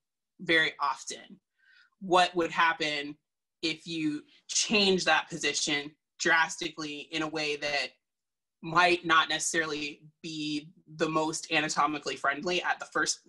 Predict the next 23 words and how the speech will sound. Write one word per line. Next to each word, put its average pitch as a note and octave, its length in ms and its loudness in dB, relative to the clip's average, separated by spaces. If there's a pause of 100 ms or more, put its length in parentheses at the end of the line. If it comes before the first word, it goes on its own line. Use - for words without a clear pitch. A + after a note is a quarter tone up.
(120)
at C#3+ 160 0 (160)
first? A3+ 460 2 (460)
Uh, D3+ 340 4 (320)
and E3+ 200 0
what F3+ 200 2 (180)
does F3 200 -2
that D3+ 240 0 (100)
do D3 480 -6 (1120)
when D#3 260 0
that D3+ 220 -2
change D3 400 -8
has C3 120 -10
happened? - 580 -8 (320)
So D#3 400 2 (100)
it F3 180 4
can F#3+ 200 2
be, E3+ 500 2 (280)
if E3+ 260 0 (140)
for D#3+ 140 6
a D#3 100 4 (160)
performer F3 540 2
who D#3+ 240 -2
is D3+ 480 -8